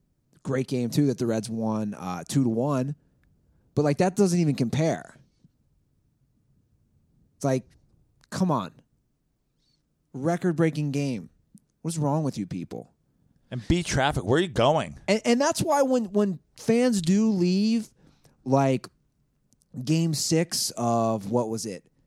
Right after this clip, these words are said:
Speaker 1: The twenty thirteen N B A Finals down in Miami. That's why when fans leave, they should get absolutely destroyed on social media.
Speaker 2: Yeah.
Speaker 1: You're, you're leaving a finals game with all-timers?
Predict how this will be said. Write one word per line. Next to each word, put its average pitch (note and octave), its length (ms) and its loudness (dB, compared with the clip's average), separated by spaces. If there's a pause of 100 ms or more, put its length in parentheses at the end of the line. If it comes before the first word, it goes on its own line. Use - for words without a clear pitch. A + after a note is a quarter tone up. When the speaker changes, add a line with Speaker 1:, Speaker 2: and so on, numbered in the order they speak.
(420)
Speaker 1:
The - 60 -10
twenty D#3 300 0
thirteen D3 460 2
N C#3+ 100 4
B C#3+ 220 4
A - 20 2
Finals C3+ 460 2
down C3 160 2
in B2 80 0
Miami. B2+ 560 0 (640)
That's A#3 180 -2
why D#4+ 220 -2
when A#3 160 -2
fans A#3+ 400 -2
leave, A3+ 340 -2 (180)
they C#4 140 6
should E4 420 0
get E3+ 300 0 (280)
absolutely C3 760 -2
destroyed A#2 500 0
on G#2 60 -4
social A2+ 300 -4
media. E2+ 380 -8 (160)
Speaker 2:
Yeah. B2 220 0 (600)
Speaker 1:
You're, F#3 120 6
you're F#3+ 200 2
leaving A#3+ 300 4
a F#3 60 4
finals G3 460 2
game C4 320 0 (280)
with E3 200 2 (220)
all-timers? A3+ 1300 -2